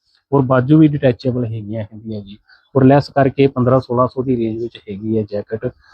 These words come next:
ਔਰ ਬਹੁਤ ਹੀ ਬੈਨੀਫਿਟ ਹੈ ਦੀਵਾਲੀ ਤੱਕ ਜੀ,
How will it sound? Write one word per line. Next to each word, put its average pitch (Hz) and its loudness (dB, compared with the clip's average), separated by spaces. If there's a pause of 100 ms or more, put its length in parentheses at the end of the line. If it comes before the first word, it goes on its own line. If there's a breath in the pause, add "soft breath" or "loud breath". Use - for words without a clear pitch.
(120 soft breath)
ਔਰ 139 2
ਬਹੁਤ 143 4
ਹੀ 143 2
ਬੈਨੀਫਿਟ 135 0
ਹੈ 139 6 (760)
ਦੀਵਾਲੀ 123 4
ਤੱਕ 107 -2
ਜੀ, 101 -4